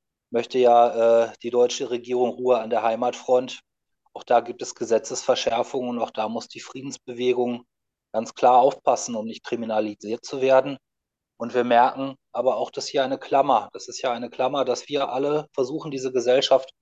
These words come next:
in eine solidarische Gesellschaft zu verwandeln, äh,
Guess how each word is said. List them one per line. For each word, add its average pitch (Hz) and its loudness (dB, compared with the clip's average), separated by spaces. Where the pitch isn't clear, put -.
in 127 -6
eine 123 -2
solidarische 127 2
Gesellschaft 123 -2
zu - -18
verwandeln, 139 0
äh, 123 6